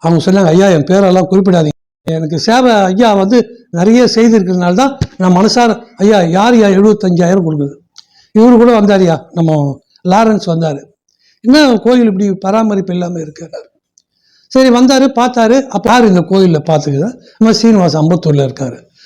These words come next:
நான் அவர்கிட்ட போய் நடிகை கிடிகெல்லாம் சொல்லலை. நான் அவரு இதுல லாரன்ஸ் கூட நிறைய இடத்துல ப-, பண்ணியிருக்கேன். எங்க வீட்டுல இருந்து ஒரு மூணு கிலோமீட்டர்யா,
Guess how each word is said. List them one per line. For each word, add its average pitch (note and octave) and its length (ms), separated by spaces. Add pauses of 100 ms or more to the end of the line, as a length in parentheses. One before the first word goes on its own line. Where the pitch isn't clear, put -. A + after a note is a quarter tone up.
(160)
நான் A3 220
அவர்கிட்ட G#3+ 400
போய் A#3 180
நடிகை G#3 360
கிடிகெல்லாம் G3 440
சொல்லலை. F#3 360 (560)
நான் G3+ 240
அவரு A3 320
இதுல A#3+ 220 (380)
லாரன்ஸ் A3+ 340
கூட A3+ 200
நிறைய G3+ 280
இடத்துல G3 340
ப-, F3+ 220 (180)
பண்ணியிருக்கேன். G#3 500 (1300)
எங்க G3 220
வீட்டுல C4+ 240
இருந்து B3+ 240
ஒரு A3 140
மூணு A#3 220
கிலோமீட்டர்யா, G3+ 600